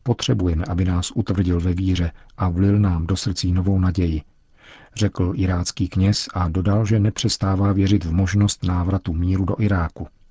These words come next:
"Není to snadné, ale chceme zůstat v zemi, kde žijeme od počátku křesťanství, nikoli jako cizinci či hosté, ale jako domácí.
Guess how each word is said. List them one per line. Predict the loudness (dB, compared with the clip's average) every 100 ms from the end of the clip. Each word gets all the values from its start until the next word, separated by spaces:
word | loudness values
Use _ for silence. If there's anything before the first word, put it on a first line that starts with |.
| _ -20 -20 -20 -4
"Není | 4 4 6
to | 2
snadné, | 2 2 4 2 -2 -6 -4
ale | -4
chceme | -2 0 2
zůstat | 2 -2 -4 -6
v | -4
zemi, | -2 0 -2 -6 -10 -2
kde | 0 2
žijeme | 2 2 0
od | -2 -6
počátku | -6 -4 -4 -2 -6
křesťanství, | -4 -6 0 0 0 0 0 0 -2 -14 -2
nikoli | -2 2 2 2
jako | 0 -2
cizinci | -2 2 2 2 0 -2
či | -2
hosté, | -2 -2 -2 0 0 0 -4 _
ale | -4 -2
jako | 0 0
domácí. | 2 2 0 -2 -8 -10